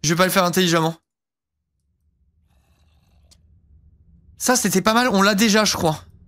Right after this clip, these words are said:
Ça je, je pense que c'est de la merde, je vais garder ça à la place. Ça on prend parce que les torches, attends je vais même les mettre là d'ailleurs.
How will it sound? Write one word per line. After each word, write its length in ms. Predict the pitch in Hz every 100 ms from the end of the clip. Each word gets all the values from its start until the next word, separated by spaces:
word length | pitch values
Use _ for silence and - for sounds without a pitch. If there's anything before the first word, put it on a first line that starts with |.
| - - - -
Ça 160 | -
je, 180 | 180 -
je 120 | 135
pense 180 | 185 175
que 80 | 151
c'est 120 | 165
de 60 | 151
la 80 |
merde, 220 | 147 156 143
je 60 |
vais 60 | 147
garder 260 | 143 139
ça 140 | 147 156
à 20 |
la 80 | 147
place. 420 | 160 180 - - - - - - - - - - - - - -
Ça 220 | - 180
on 120 | 151 160
prend 220 | 185 165
parce 160 | 151
que 60 | 160
les 140 | 156
torches, 300 | 151 170 -
attends 200 | - 143
je 120 | 139 143
vais 60 |
même 120 | 151
les 80 | 160
mettre 200 | 156 151 160
là 120 | 156
d'ailleurs. 340 | 143 143 -